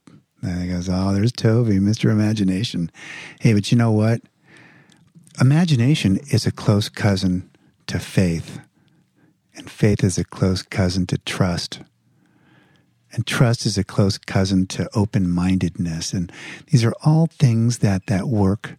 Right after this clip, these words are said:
in recovery. You know, truly, all you really need is an open mind to get recovery. And I want you to just take a few minutes now, and if you're not driving, I just want you to close your eyes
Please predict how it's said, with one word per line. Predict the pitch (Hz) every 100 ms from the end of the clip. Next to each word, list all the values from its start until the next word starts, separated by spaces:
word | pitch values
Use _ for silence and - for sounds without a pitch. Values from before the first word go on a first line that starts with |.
| _ - - _ -
in | 101
recovery. | 92 87 - 101 101 80 78
You | 92
know, | 92 90 -
truly, | - 120 131 113 104 - - - - _
all | 113 123 147
you | 131 113
really | 110 110
need | 104 104 101
is | 92
an | 87 -
open | 95 - 92
mind | 92 98 90 80 78 - _ _ _ _ _ _ _ _ _ _ _
to | - 117 -
get | 98 92
recovery. | - 101 - 95 90 80 76 80
And | 98 87 - - - - - - - - - - _ _ _ _ _ _ _ _ -
I | 120
want | 135 170 -
you | 120
to | - 104 95
just | 98 117 - -
take | 123 127
a | 127
few | 127 139
minutes | 120 101 92 -
now, | 95 85 82 85 92 -
and | 98 85 82 82 98
if | 107
you're | 98
not | 117 127
driving, | - 92 85 87
I | 98
just | 196 214
want | 208 -
you |
to | 117
close | - 117 120
your | 113 101
eyes | 92 90 87 -